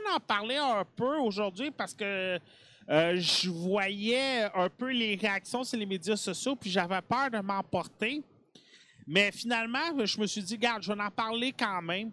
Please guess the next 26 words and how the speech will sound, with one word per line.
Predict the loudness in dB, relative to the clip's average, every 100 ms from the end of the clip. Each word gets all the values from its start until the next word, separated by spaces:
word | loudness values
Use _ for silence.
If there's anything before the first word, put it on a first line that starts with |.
| -6
Puis, | -2 0 2
euh, | 2 -2 0
just | -2 0
too | -2
bad | 0 0 -2
là, | -4
si, | -4 -8 -4 -2
euh, | -2 -4 -8
si | -10 -10
ça | -6 -6
dérape | -6 -4 -4 -2 -2
un | -2
peu, | -2 -4 -6
parce | -8 -12
que | -14
je | -12
pense | -8 -8 -10
qu'on | -10 -8 -8 -12 -20 -4 2
a |
le | 2
droit | 2 0
à |
chacun | -2 -4 -2
notre | -2 -2 -4
opinion. | -10 -6 -2 -2 -2 -10 _ -20 _
Et, | 0 2 2